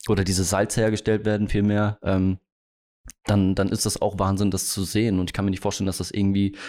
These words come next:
sinnvoll ist. Deswegen wäre so ein, so ein, so ein Ablauf, wie zum Beispiel eben Solarstrom in eine Fördergeschichte zu packen, also zu sagen,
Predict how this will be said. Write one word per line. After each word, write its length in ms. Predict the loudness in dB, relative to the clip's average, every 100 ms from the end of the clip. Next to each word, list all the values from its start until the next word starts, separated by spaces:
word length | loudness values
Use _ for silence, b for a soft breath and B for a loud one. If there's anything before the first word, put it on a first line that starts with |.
| B B
sinnvoll 480 | 2 4 4 2 0
ist. 160 | -2
Deswegen 460 | -4 0 2 4 4
wäre 200 | 4 2
so 140 | 2
ein, 180 | 2 2
so 140 | 2 2
ein, 240 | 2 0
so 160 | -2 -2
ein 300 | 0 -2 -4
Ablauf, 500 | -4 0 4 4 2
wie 120 | -2 -2
zum 200 | 2 4
Beispiel 420 | 2 2 -2 0
eben 300 | 0 0 0 B B B
Solarstrom 1080 | 0 2 2 0 -2 -6 -2 0 2 2 0
in 140 | 0 0
eine 200 | 0 0
Fördergeschichte 760 | 2 2 2 0 -2 -2 -4
zu 140 | -4 -2
packen, 420 | 0 0 0 0
also 180 | 0 -2
zu 200 | -2 0
sagen, 380 | 4 4 4